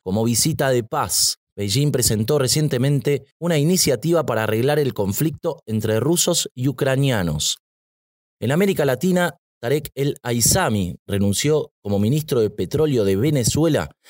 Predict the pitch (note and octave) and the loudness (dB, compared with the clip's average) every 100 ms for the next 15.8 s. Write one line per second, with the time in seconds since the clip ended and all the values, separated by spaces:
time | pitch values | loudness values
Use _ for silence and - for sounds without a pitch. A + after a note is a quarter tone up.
0 | - - A2+ A#2 A#2 G#2 A#2 G#2+ - - | -18 -2 2 2 2 0 -2 -2 -2 -2
1 | G#2 - D#3+ E3 C3 A2+ D3+ C3 G#2 C3 | -2 -2 -2 0 0 0 0 -2 -2 -2
2 | B2+ - B2 A2 - - D#3+ C#3 G#2+ D3 | -2 -4 -2 -2 -4 -6 -2 0 0 0
3 | B2 - D3 D3 - A2+ A2 A2 G2+ G#2+ | 0 2 0 0 0 2 2 0 -2 0
4 | G2 D#3+ C#3+ G#2+ D#3 F#3 F#3+ - C3+ C3 | 2 2 2 0 0 0 0 0 0 -2
5 | - C#3+ D#3 C#3+ A2 G2+ F2+ C3+ C3+ A#2 | -2 -2 0 2 2 0 -2 0 -2 0
6 | B2+ B2+ C#3+ G2+ F2+ D2+ _ _ - D#2 | 0 2 2 0 -2 -4 _ _ -8 -6
7 | E2+ G#2+ B2+ B2 A2 G#2+ A2+ B2+ A2+ A2 | -2 0 0 0 0 0 0 2 0 2
8 | D3 D3 - _ G2 A2 G2+ F3+ E3+ B2 | 2 0 -2 _ -2 -2 -2 -2 0 2
9 | G#2+ C3+ B2+ - B2+ A2+ _ G2+ C3+ A2+ | 2 2 2 0 0 -4 _ -2 0 2
10 | A#2 A#2 A#2+ A2+ F2+ G#2+ G2 A2 G#2 G2+ | 2 0 -2 -2 0 0 0 0 2 0
11 | - G#2 G2+ D2+ - D2+ - _ _ _ | -2 -2 0 -2 -4 -8 -14 _ _ _
12 | _ _ - G#2 B2+ D3+ D3+ C#3+ C3 C#3 | _ _ -2 0 2 2 2 2 0 -2
13 | C3+ F3+ E3+ E3 - G#2+ - A2+ C#3+ C#3 | 0 2 2 0 -2 -2 0 0 0 0
14 | D#3+ C#3 C#3+ D3 - A2 - G3+ F3+ B2+ | 2 2 2 0 -2 -2 0 0 0 0
15 | A2 E3 C#3+ A#2+ D3 D3+ C#3+ | 0 0 0 2 2 2 0